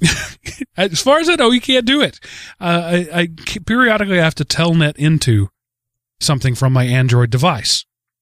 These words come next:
Speaker 2: And one of the common keyboard shortcuts is type the first couple letters and hit tab, and it'll fill in. There is no tab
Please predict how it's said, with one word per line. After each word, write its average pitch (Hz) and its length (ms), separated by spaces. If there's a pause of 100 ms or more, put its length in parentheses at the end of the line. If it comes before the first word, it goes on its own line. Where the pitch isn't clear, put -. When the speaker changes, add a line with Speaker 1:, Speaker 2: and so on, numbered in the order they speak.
(540)
Speaker 2:
And 127 520
one 143 120
of 147 60
the 147 160 (200)
common 147 440
keyboard 143 400
shortcuts 143 480
is 139 100
type 143 200
the 147 80
first 147 220
couple 143 220
letters 143 280
and 135 100
hit 147 160
tab, 165 400 (180)
and 139 100
it'll 135 120
fill 151 240
in. 170 220 (420)
There 180 160
is 180 160
no 175 160
tab 123 500